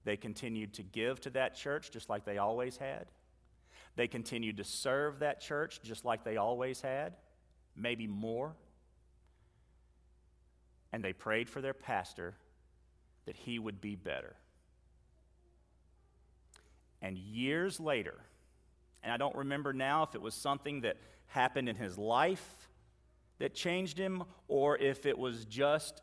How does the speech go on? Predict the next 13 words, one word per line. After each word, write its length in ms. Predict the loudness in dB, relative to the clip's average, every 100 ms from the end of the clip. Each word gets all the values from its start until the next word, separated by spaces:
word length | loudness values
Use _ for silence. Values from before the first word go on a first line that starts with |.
| -6
a 80 | -4
gradual 640 | -4 0 4 4 2 -4 -4
change, 540 | -4 -2 -2 -4 -8 -14 -14
we 260 | -4 0 4
got 220 | 6 4
to 80 | 2
sit 240 | -2 0
down 200 | 0 0
and 80 | -2
talk 300 | 2 0 2
with 160 | -6 -2
them, 340 | -2 0 0
and 220 | -2 -4